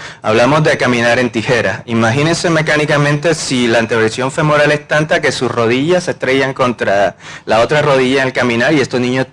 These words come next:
se caen mucho. Eh, imagínense también que con la posición en equino están caminando siempre en puntitas y con la,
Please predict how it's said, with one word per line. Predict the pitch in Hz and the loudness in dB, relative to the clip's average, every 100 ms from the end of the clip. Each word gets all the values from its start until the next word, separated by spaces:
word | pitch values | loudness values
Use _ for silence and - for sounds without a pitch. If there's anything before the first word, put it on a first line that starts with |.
| _ - | _ -8
se | - | -6
caen | 110 113 110 | -2 0 0
mucho. | 131 - 95 - - - - - | 0 -2 -8 -10 -16 -16 -16 -10
Eh, | - 110 117 | 0 2 2
imagínense | 120 127 139 147 156 | 2 2 0 0 0
también | 143 131 135 160 190 202 | 2 2 2 2 2 2
que | 156 127 | 0 0
con | 127 123 117 | 2 2 2
la | 113 113 110 | 4 2 2
posición | 120 117 113 127 | -2 -2 -2 0
en | 143 151 | 2 0
equino | 151 170 180 | 0 0 0
están | 165 - | 0 -2
caminando | 147 143 139 151 | 0 0 2 0
siempre | 147 139 123 135 | 0 -2 -2 -4
en | |
puntitas | 120 127 151 160 185 180 | -2 -2 0 0 2 0
y | |
con | - | 0
la, | 127 | -2